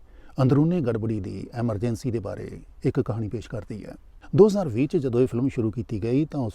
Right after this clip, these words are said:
ਵੇਲੇ ਪੀ ਐਮ ਨਰਿੰਦਰ ਮੋਦੀ ਨੇ ਵੀ ਕੰਗਣਾ ਰਣੌਤ ਦੀ ਤਾਰੀਫ ਕੀਤੀ ਸੀ, ਪਰ ਅੱਜ ਕੰਗਣਾ ਰਣੌਤ ਇਸ ਫਿਲਮ ਨੂੰ ਰਿਲੀਜ਼ ਕਰਨ ਤੋਂ ਬਾਅਦ ਇਕੱਲੀ ਪੈ ਗਈ ਲੱਗਦੀ ਹੈ। ਜਨਵਰੀ ਸਤਾਰਾਂ 'ਚ ਇਹ ਫਿਲਮ ਰਿਲੀਜ਼ ਹੁੰਦੀ ਹੈ, ਪਰ ਉਸ ਮੌਕੇ ਤੱਕ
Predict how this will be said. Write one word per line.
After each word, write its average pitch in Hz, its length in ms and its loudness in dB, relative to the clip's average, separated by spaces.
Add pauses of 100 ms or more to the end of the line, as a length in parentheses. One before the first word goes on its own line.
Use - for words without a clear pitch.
ਵੇਲੇ 107 300 -2
ਪੀ 110 160 -2
ਐਮ 104 140 -6
ਨਰਿੰਦਰ 98 380 -4
ਮੋਦੀ 98 300 -2
ਨੇ 139 100 2
ਵੀ - 260 -8 (120)
ਕੰਗਣਾ 120 320 0
ਰਣੌਤ 107 280 -4
ਦੀ 131 120 0
ਤਾਰੀਫ 185 280 -4
ਕੀਤੀ 117 280 -8
ਸੀ, 92 240 -14 (240)
ਪਰ - 100 -8 (200)
ਅੱਜ 131 160 -2 (360)
ਕੰਗਣਾ 117 300 2
ਰਣੌਤ 110 540 -8 (800)
ਇਸ 165 160 4
ਫਿਲਮ 160 200 2
ਨੂੰ 156 160 2
ਰਿਲੀਜ਼ 123 200 4
ਕਰਨ 117 140 0
ਤੋਂ 104 140 -4
ਬਾਅਦ 117 320 -2
ਇਕੱਲੀ 170 300 2
ਪੈ 113 140 -4
ਗਈ 101 100 -6
ਲੱਗਦੀ 95 400 -8
ਹੈ। - 80 -12 (480)
ਜਨਵਰੀ 170 360 4
ਸਤਾਰਾਂ 127 340 0
'ਚ - 80 -4
ਇਹ 135 80 6
ਫਿਲਮ 107 300 -2
ਰਿਲੀਜ਼ 101 360 0
ਹੁੰਦੀ 95 280 -4
ਹੈ, 143 80 -2
ਪਰ 107 400 -4
ਉਸ 120 280 -2
ਮੌਕੇ 117 380 -2
ਤੱਕ 123 460 -2